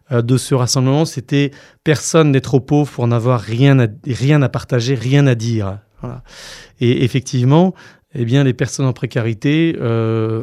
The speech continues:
on va pas, euh, ça sert à rien de, de, de paraphraser sur leur vie, il faut les écouter. Et le pape, le, le pape François nous invite, hein, à nous laisser enseigner,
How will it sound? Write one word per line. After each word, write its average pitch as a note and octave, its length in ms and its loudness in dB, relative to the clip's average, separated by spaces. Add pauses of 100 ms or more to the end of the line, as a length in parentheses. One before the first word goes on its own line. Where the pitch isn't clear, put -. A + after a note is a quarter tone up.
on B2 180 -8
va A2 120 -6
pas, C3 260 -2
euh, A2+ 320 -6
ça A#2+ 140 -14
sert A#2 160 -10
à G#2 140 -8
rien B2+ 240 -6
de, A2+ 120 -6
de, G#2+ 360 -8 (280)
de B2 80 -2
paraphraser C3+ 640 2
sur C3 180 -4
leur A#2+ 200 4
vie, D3 240 0
il C#3+ 100 0
faut - 140 -4
les A#2+ 180 2
écouter. A#2 480 -2 (380)
Et B2 60 0
le A2+ 100 4
pape, - 240 0 (100)
le, B2+ 180 4
le C3 160 0
pape F3+ 220 2
François - 380 -2
nous C3+ 180 4
invite, C#3+ 360 4
hein, C#3 100 0
à D3 180 0
nous B2+ 140 2
laisser B2+ 240 0
enseigner, C#3+ 580 4